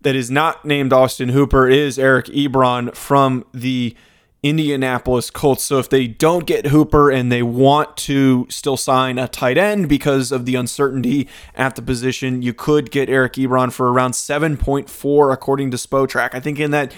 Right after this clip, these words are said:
seven million dollar range sounds about right. He is a talented tight end, but has had a very up and down career. Now, he's only twenty-six years old, played in eighty-three career games.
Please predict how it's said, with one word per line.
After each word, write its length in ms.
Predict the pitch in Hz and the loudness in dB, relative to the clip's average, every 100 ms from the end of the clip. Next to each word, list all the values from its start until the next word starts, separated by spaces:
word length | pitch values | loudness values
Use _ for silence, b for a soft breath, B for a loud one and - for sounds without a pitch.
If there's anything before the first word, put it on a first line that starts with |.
| B B B | B B B
seven 460 | - - 147 156 | -10 -4 -2 0
million 340 | 147 147 147 143 | 2 4 2 2
dollar 320 | 131 139 143 | 4 4 4
range 420 | 135 139 143 127 b b b b _ | 2 0 -2 -6 b b b b _
sounds 440 | - - 160 165 151 | -10 -4 0 2 2
about 300 | 156 160 143 | 2 2 4
right. 300 | 131 139 151 | 4 4 0
He 360 | 131 147 131 | -8 -8 -2
is 280 | 147 160 156 | 0 0 -2
a 60 | 151 | -6
talented 480 | - 147 143 131 117 | -4 0 0 -2 -10
tight 280 | - 135 | -4 -2
end, 340 | 175 180 156 135 b b b | -2 -2 -4 -6 b b b
but 260 | 131 147 160 | 0 2 2
has 300 | 143 147 135 | 2 0 -2
had 480 | - 165 160 147 - - | -4 -2 -2 -2 -6 -2
a 100 | 135 | -2
very 340 | 127 143 147 | 4 4 6
up 200 | 135 135 | 4 2
and 100 | 139 | 2
down 220 | 127 127 | 2 0
career. 440 | 117 - 135 123 110 | -2 0 2 2 -2
Now, 220 | 127 151 | 0 2
he's 120 | 160 | 2
only 500 | 208 220 202 156 - _ | 0 0 0 -2 -8 _
twenty-six 540 | - 160 170 - - 156 | -6 -2 -2 -4 -8 -2
years 180 | 139 | 0
old, 280 | 131 131 127 | 2 2 0
played 460 | - 147 165 165 131 B B | 2 2 2 0 -4 B B
in 160 | 131 143 | -4 0
eighty-three 460 | 139 143 135 143 135 | 0 -2 0 -2 0
career 280 | - 139 | 0 2
games. 460 | 123 147 135 127 - | 2 0 -2 -4 -6